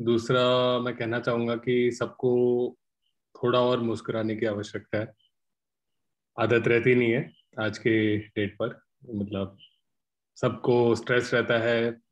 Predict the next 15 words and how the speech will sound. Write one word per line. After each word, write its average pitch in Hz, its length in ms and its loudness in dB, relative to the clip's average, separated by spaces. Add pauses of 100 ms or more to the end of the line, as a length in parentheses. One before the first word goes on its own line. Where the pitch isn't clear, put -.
(340)
प्रेशर 123 300 0
रहता 120 400 0
है, 127 240 -4 (380)
सब, 117 500 -4 (120)
अ, 113 300 -8 (260)
रेस 120 240 4
दौड़ 113 300 2
रहे 117 120 2
होते 110 220 -2
हैं, - 240 -8 (1300)
तो 104 560 0
मुस्कुराना 127 500 2
बहुत 113 260 0
जरूरी 107 320 -2
है। 120 100 -6